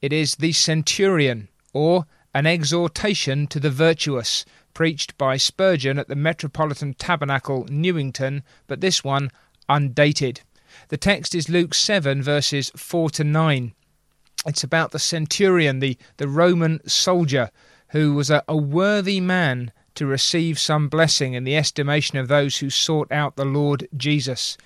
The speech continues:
And before he'd got to the house where the centurion was waiting with his sick servant, the centurion sent friends to him, saying, "Lord, do not trouble yourself, for I am not worthy that you should enter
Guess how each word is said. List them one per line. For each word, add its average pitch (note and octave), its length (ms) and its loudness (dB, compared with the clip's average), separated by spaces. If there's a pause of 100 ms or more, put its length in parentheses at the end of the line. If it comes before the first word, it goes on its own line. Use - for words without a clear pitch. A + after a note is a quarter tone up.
(340)
And C3 200 0
before F3 380 2
he'd D#3+ 160 2
got D#3 240 0 (240)
to D#3 100 -6
the C3 120 -2
house F3 440 -2
where D3 140 -4
the C3 100 -6
centurion D3+ 720 -2
was B2 160 -6
waiting D3+ 380 0
with B2+ 120 -4
his C3 160 -4
sick - 320 -2
servant, E3+ 540 0 (340)
the C#3+ 100 -6
centurion E3 760 0
sent C3+ 300 -4
friends D#3+ 440 0
to F#3+ 220 2
him, C3+ 220 2
saying, D#3+ 520 -2 (480)
"Lord, F3 320 2
do F#3 140 4
not E3+ 200 -2
trouble D#3+ 320 0
yourself, B2+ 580 -4 (280)
for C3+ 160 -2
I D3 120 6
am D#3+ 140 4
not D#3+ 200 0
worthy D#3 400 4
that B2+ 180 -4
you C3+ 140 -2
should C3+ 180 -4
enter D3 320 0